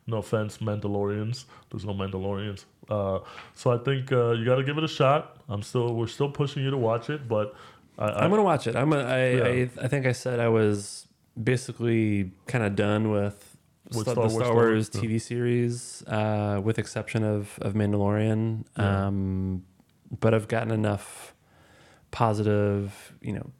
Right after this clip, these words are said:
Speaker 1: Yeah.
Speaker 2: input on this one, so, uh, I'm gonna check it out. I think it's
Speaker 1: The
Speaker 2: next, next in the queue after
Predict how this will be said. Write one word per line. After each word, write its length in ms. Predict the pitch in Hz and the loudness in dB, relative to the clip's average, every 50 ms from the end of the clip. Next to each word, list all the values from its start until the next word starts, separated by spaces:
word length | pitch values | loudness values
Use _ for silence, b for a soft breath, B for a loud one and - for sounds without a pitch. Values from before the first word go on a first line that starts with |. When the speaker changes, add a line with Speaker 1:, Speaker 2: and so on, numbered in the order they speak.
| _ | _
Speaker 1:
Yeah. 160 | 123 117 104 | 0 0 2
Speaker 2:
input 360 | - 120 117 - - 117 101 - | 0 -2 0 2 4 4 4 2
on 140 | 104 107 | 0 0
this 180 | 104 104 104 - | 0 0 -2 -2
one, 200 | - 117 117 117 | -4 -4 -4 -4
so, 380 | - - - 107 104 104 104 107 | -4 -4 -4 -2 0 0 0 0
uh, 200 | - - - - | 0 0 0 0
I'm 120 | - 113 117 | 0 2 2
gonna 140 | 120 110 98 | 2 2 0
check 220 | - - 101 - | -2 -4 -4 -2
it 60 | 98 | 0
out. 180 | 98 98 101 104 | 0 0 0 0
I 40 | 107 | 0
think 180 | 113 107 101 | -2 0 0
it's 140 | 135 135 123 | 0 0 0
Speaker 1:
The 60 | - | 0
Speaker 2:
next, 720 | 113 110 107 - - - - - - - - - - - | -2 -4 -4 -8 -12 -14 -16 -16 -18 -20 -20 -20 -10 -2
next 280 | - 113 113 - - - | 0 0 0 0 0 -2
in 60 | 113 107 | -2 -2
the 60 | 104 | -2
queue 340 | 101 - - 113 107 104 104 | -4 -2 -2 0 0 2 0
after 720 | 104 101 98 - - - 104 98 98 95 95 95 98 - | 0 -2 -4 -4 -4 -2 -2 0 0 0 0 -2 -4 -4